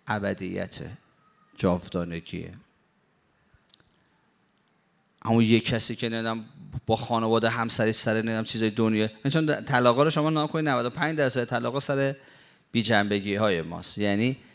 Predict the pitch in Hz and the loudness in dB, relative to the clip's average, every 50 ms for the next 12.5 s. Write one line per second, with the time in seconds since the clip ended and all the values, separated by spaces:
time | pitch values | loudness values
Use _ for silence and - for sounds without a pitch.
0 | _ _ _ _ - 104 110 120 131 143 147 156 - - - _ _ _ _ _ | _ _ _ _ -4 0 2 4 4 4 2 -2 -6 -12 -20 _ _ _ _ _
1 | - 110 110 107 110 101 107 104 113 123 135 135 123 104 98 113 131 - - - | 4 6 6 6 6 4 0 -2 0 2 4 4 4 4 4 4 2 2 2 0
2 | 120 107 104 120 127 147 160 160 160 156 - - 165 165 147 - 165 165 165 170 | 0 2 4 4 4 4 2 0 -2 -2 -2 -4 -4 -6 -6 -4 -4 -4 -4 -6
3 | - _ _ _ _ _ _ _ _ _ _ _ _ _ _ _ _ - - - | -10 _ _ _ _ _ _ _ _ _ _ _ _ _ _ _ _ -12 -4 0
4 | 135 113 107 104 104 101 98 98 95 95 95 92 - - - 92 92 101 - - | 2 4 4 2 2 -2 -2 -2 -2 -2 -2 -2 -2 -4 -4 -4 -6 -6 -8 -12
5 | - - _ _ _ _ - - 120 104 113 127 131 131 - - - - - _ | -14 -16 _ _ _ _ -8 -6 -4 0 4 4 4 4 2 -2 -20 -20 -20 _
6 | _ - _ _ _ _ _ - - - 120 113 113 107 117 110 110 110 104 110 | _ -20 _ _ _ _ _ 0 6 6 6 6 6 6 4 6 6 6 4 4
7 | 107 107 - - 131 120 104 - 117 - - 117 101 - 135 127 - 110 101 107 | 2 2 0 0 -2 -2 0 0 -2 -2 -2 -2 -2 -2 -2 -2 -2 -2 0 2
8 | 104 104 - - 117 135 143 - 170 165 156 - 131 127 123 117 113 104 101 98 | 2 0 0 0 -2 -4 -4 -4 -8 -8 -8 -6 -4 -2 4 6 6 8 6 6
9 | 98 107 117 110 104 101 98 95 95 92 101 95 104 104 101 95 101 95 92 95 | 2 0 0 0 0 0 0 0 0 -2 -4 -4 -4 -4 -2 -2 -2 -2 -2 -4
10 | - - 95 95 98 101 101 98 95 95 - - 98 107 120 127 - 104 101 - | -6 -6 -4 -2 -2 -2 -2 -4 -4 -6 -6 -4 -2 -2 -2 -2 -4 -8 -10 -8
11 | 101 95 107 110 - - _ _ - - _ _ _ _ _ _ _ _ _ _ | -6 -6 -6 -8 -8 -12 _ _ -20 -20 _ _ _ _ _ _ _ _ _ _
12 | - - 101 - - - - 92 87 90 | -6 -4 -4 -4 -4 -8 -10 -10 -12 -10